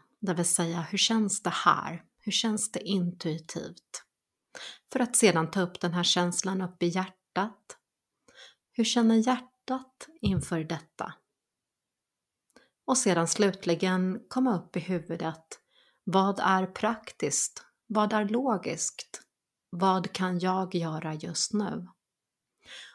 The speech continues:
Och du kan använda detta som en riktning i din kommande vecka. Mage, hjärta, hjärna.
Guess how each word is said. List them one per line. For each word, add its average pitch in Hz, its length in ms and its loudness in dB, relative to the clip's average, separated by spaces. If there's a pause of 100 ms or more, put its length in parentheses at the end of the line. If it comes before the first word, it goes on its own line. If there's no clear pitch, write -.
(100)
Och 254 120 2
du 233 80 4
kan 202 220 2
använda 175 540 0
detta 202 320 -4
som 180 200 -2
en 180 120 0
riktning 233 800 0
i 175 240 -4
din 170 220 -6
kommande 165 540 -6
vecka. - 480 -10 (360)
Mage, 170 500 0 (440)
hjärta, - 480 -4 (300)
hjärna. 151 520 -4